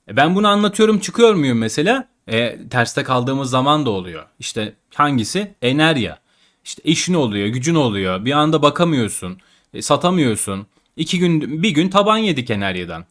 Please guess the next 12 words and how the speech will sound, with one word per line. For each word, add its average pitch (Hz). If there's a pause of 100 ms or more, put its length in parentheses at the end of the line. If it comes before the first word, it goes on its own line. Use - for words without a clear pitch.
Bugün 170
ikinci 180
gün 151
işte 135
bazı 151
hesaplara 151
bakamadım. 151
Belki 101
de 120
satmamıştır. 123 (380)
Pazartesi 131
satacak. 156